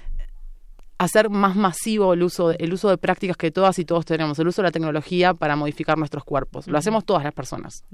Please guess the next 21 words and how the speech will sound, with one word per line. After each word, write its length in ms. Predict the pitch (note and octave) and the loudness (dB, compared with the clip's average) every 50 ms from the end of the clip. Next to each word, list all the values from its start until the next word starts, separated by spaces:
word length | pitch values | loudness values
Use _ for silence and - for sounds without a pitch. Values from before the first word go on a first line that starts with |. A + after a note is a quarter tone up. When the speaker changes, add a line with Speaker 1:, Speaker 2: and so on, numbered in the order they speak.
| - | -18
Speaker 2:
Así 180 | D#3+ - - - | -18 -18 -18 -20
es. 100 | D3+ - - - - - - - - - - - - - - | -20 -20 -20 -20 -20 -14 -10 -8 -8 -6 -4 -4 -4 -4 -4
No 180 | - A3+ G#3+ B3 | -2 0 2 2
es 120 | B3+ - | 0 0
un 80 | B3+ G#3 | -2 -4
tema 240 | - F#3 E3 D3+ D#3 | -4 -6 -6 -8 -10
fácil, 400 | - F3 D#3 - - - - D3+ | -10 -12 -14 -14 -14 -16 -12 -6
¿eh? 40 | E3+ | -4
Speaker 1:
No 180 | D#3+ E3+ D#3 | -2 -2 -2
es 100 | D#3 - | -4 -6
un 80 | F3+ D#3+ | -8 -6
tema 140 | D3+ G3 A3 | -4 -2 2
Speaker 2:
No 80 | A#3 | 2
es 60 | B3 C4 G#3+ | 2 2 2
Speaker 1:
fácil. 100 | A#3+ B3+ | 0 0
Speaker 2:
un 60 | A3+ | 2
tema 240 | - A#3+ A3+ A3 A3+ | 2 2 2 2 2
fácil, 340 | - A#3 G#3+ - C#4+ - - - - - - - - | 2 0 0 0 -2 -6 -6 -10 -14 -16 -16 -6 -4
porque 220 | G#3 G3+ - A3+ | -4 0 4 4
ahora 220 | A3 A#3 B3 B3+ | 4 4 4 2
también, 400 | - A3 G#3 G3+ G#3+ G#3 G#3 - | 0 -2 -2 0 -2 -2 -4 -6